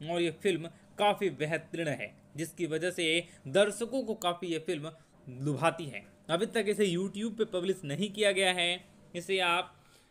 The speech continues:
Amazon पर देख सकते हैं और वहीं आप लुत्फ उठा। नमस्कार दोस्तों, आप सभी का स्वागत करते हैं हमारे YouTube चैनल में। दोस्तों, एक और नई मूवी रिव्यू की वीडियो में आप सभी का स्वागत करते हैं।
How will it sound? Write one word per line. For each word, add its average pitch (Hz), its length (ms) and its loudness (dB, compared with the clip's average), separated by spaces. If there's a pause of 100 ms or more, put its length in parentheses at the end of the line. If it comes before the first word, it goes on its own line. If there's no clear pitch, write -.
(240)
Amazon 220 600 0 (1000)
पर 175 120 0
देख 170 180 -2
सकते - 260 -4
हैं 185 380 0 (320)
और 156 140 0
वहीं 185 380 -2 (400)
आप 175 340 0
लुत्फ 175 280 -2
उठा। 160 180 0 (1120)
नमस्कार 220 400 2
दोस्तों, 233 380 -2
आप 220 300 2
सभी 202 340 0
का 220 320 4
स्वागत 226 560 4
करते 233 260 2
हैं 226 180 6
हमारे 208 400 2
YouTube 202 600 -2 (200)
चैनल 143 280 2
में। 110 180 -8 (560)
दोस्तों, 214 420 2
एक 233 300 4
और 226 220 8
नई 208 260 0
मूवी 208 340 2
रिव्यू 202 280 0
की 208 120 -8
वीडियो 185 280 -2
में 185 120 0
आप 175 260 2
सभी 170 360 2
का 180 180 0
स्वागत 151 580 -2
करते 120 200 -8
हैं। - 180 -16